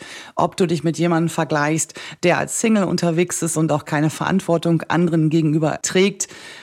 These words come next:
wenn du selber Familienmensch, wenn du selber Mutter bist und auch Verantwortung für eine ganze Familie trägst. Also zum Thema Vergleichen gibt's ganz, ganz viel zu sagen. Das werde ich sicherlich auch noch mal in einer Extra-Folge machen. Aber hier geht's mir jetzt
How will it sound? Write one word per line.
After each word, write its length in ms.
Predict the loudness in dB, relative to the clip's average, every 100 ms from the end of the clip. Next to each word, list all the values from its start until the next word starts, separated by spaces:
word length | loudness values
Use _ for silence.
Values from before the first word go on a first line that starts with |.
| -12 -2
wenn 160 | 2
du 120 | 4 2
selber 560 | 2 2 4 2 2
Familienmensch, 840 | 0 2 2 4 2 2 2 0 2
wenn 120 | 2
du 80 | 2
selber 320 | 0 2 4
Mutter 340 | 2 2 0
bist 300 | 2 -2 -2
und 100 | -2
auch 100 | -2
Verantwortung 600 | -2 -2 0 -2 -2 -2
für 140 | -4 -2
eine 120 | -2
ganze 280 | -2 -2 -2
Familie 500 | 0 2 2 2 -2
trägst. 500 | -2 -2 -2 -8 -12 -14 -14 -12 -4
Also 380 | 0 2 0
zum 180 | 0 -2
Thema 260 | 0 0 0
Vergleichen 640 | -2 0 0 2 2 2
gibt's 280 | 0 -4 -2
ganz, 260 | 0 0
ganz 180 | -2 -2
viel 140 | -2 -2
zu 120 | 0
sagen. 380 | 2 2 2 -2
Das 160 | -2
werde 180 | -2 -2
ich 200 | -4 -8
sicherlich 640 | -4 0 2 2 2 2 -2
auch 120 | 0
noch 120 | 0
mal 180 | 0 2
in 140 | 0
einer 100 | 0
Extra-Folge 760 | -4 -6 -4 -4 0 0 2 0
machen. 360 | 0 0 0
Aber 140 | 2 0
hier 340 | 2 2 2
geht's 400 | 2 0 0 -2
mir 160 | 0 2
jetzt 380 | 2 -2 -10